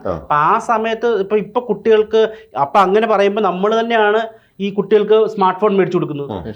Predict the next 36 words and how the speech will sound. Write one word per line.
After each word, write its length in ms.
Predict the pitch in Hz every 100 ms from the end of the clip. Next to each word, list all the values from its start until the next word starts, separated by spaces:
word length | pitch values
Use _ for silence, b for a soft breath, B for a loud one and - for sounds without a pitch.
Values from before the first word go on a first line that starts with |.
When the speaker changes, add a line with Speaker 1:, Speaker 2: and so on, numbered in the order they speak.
| -
Speaker 2:
ഈ 140 | 185 214
നമ്മൾ 340 | 196 202 226
തന്നെയാണ് 380 | 233 233 214 226
കുട്ടികളെ 320 | 202 202 214
പഠിപ്പിക്കാൻ 500 | 208 175 196 202 208
വേണ്ടി, 340 | 202 196 220 202 B -
പണ്ട് 260 | 151 180
നമ്മൾ 240 | 220 208 220
മൊബൈൽ 320 | 196 185 220
എടുത്ത്, 220 | 208 220
ഉം, 560 | 220 190 185 175 175 175
ആ, 60 | 165 147 - -
പാ-, 200 | 143 160
സാധാ 440 | 156 143 160 220
മൊബൈൽ, 380 | 220 180 160 143
സാധാ 340 | 143 143 160
മൊബൈൽ 220 | 208 196 214
എടുത്ത് 260 | 190 220 196 B B
പാമ്പും 500 | 160 165 190 226 214
ആപ്പിളും 320 | 185 185 240 214
ഗെയിം 260 | 190 254
കളിച്ചോണ്ടിരിക്കുമ്പോ 640 | 220 190 226 190 196 220 226 B 170
ഇരുപത്തിനാല് 340 | 208 214 233
മണിക്കൂർ 320 | 214 202 226
മൊബൈൽ 260 | 208 202 220
നോക്കിയിരിക്കല്ലേ 680 | 214 220 190 208 208 240 - -
കണ്ണ് 180 | 185 220
Speaker 1:
അതെ. 120 | 220
Speaker 2:
കേടാവൂന്ന് 400 | 214 214 220 226 214
പറയുന്ന 400 | 208 214 220 214
അമ്മമാരും 840 | 190 190 196 214 220 220 220 233
അച്ഛന്മാരും 480 | 202 - 214 220 214
തന്നെയാണ് 280 | 214 202 254 B B
ഇപ്പൊ 200 | - - 196
പഠിക്കാൻ 440 | 180 190 262 262
വേണ്ടി 320 | 220 208 254